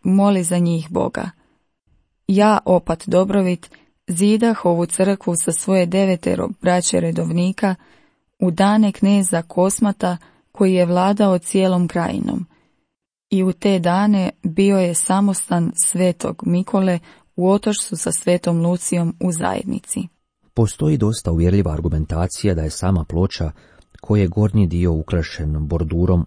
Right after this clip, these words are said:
Speaker 2: u obliku lozice i u kojoj je uklesan sadržaj Zvonimirove darovnice, nastala krajem dvanaestog stoljeća. Tekst darovnice, kao i imena prisutnih svjedoka,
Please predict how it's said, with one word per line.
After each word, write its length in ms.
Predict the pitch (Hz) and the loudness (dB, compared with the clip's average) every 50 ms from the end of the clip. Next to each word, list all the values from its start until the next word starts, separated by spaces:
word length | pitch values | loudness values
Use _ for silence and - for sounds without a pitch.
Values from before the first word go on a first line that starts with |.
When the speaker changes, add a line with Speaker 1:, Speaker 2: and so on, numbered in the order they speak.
| - | -2
Speaker 2:
u 120 | - 78 82 | -6 -6 -4
obliku 400 | 80 82 85 87 82 - - 76 | -2 -2 -2 -2 -2 -4 -4 -4
lozice 560 | 73 76 82 85 92 95 - - - 85 80 - - - _ _ _ _ _ _ _ | -2 -2 -2 -2 -2 -4 -4 -4 -4 -4 -4 -6 -10 -20 _ _ _ _ _ _ _
i 80 | - 120 | 0 0
u 40 | 117 | 0
kojoj 240 | - - 147 143 139 | 0 0 0 0 2
je 80 | 120 | 0
uklesan 500 | - - 95 - - 107 - - 85 80 | 0 -2 -4 -4 -4 -4 -4 -2 -2 -4
sadržaj 540 | - - - 95 104 95 92 80 85 82 78 | -4 -2 -2 -2 -2 -2 -2 -2 -2 -2 -2
Zvonimirove 580 | 76 87 92 92 92 92 87 82 78 76 73 71 | -2 0 0 2 4 4 4 2 0 -2 -4 -6
darovnice, 640 | 73 76 80 82 85 95 98 92 - - 82 - - _ - _ _ _ _ _ _ _ - | -6 -4 -2 -2 0 2 0 0 -2 -4 -8 -8 -10 _ -20 _ _ _ _ _ _ _ 0
nastala 500 | 113 110 113 120 127 - - 139 135 120 | 2 2 4 2 0 -2 -4 -6 -6 -6
krajem 320 | - - 85 87 87 87 85 | -6 -4 -2 0 2 2 0
dvanaestog 560 | 78 76 78 80 87 92 92 - - 98 - | 0 -2 -2 0 0 0 0 -2 -4 -10 -8
stoljeća. 560 | - - 78 76 73 76 - - - 71 73 - _ _ _ _ _ _ _ _ _ _ _ _ - | -8 -8 -6 -6 -6 -8 -10 -10 -12 -12 -12 -14 _ _ _ _ _ _ _ _ _ _ _ _ -4
Tekst 260 | - 92 80 82 80 | -2 -2 -2 -2 -4
darovnice, 680 | 82 78 73 82 85 85 98 92 - - - 87 80 76 - _ _ _ _ | -4 -2 0 0 2 2 2 2 0 -2 -4 -2 -4 -4 -6 _ _ _ _
kao 260 | - - 107 101 98 98 | -8 -4 -2 0 0 2
i 60 | 92 | 2
imena 340 | 85 85 90 101 101 98 87 | 2 2 2 2 2 0 0
prisutnih 600 | - - 90 92 95 - - 78 71 - 76 71 | -2 -4 -2 -2 -2 -2 -4 -8 -8 -8 -8 -8
svjedoka, 520 | - - 76 73 80 82 85 - - 95 | -8 -10 -6 -4 -2 -4 -4 -4 -4 -6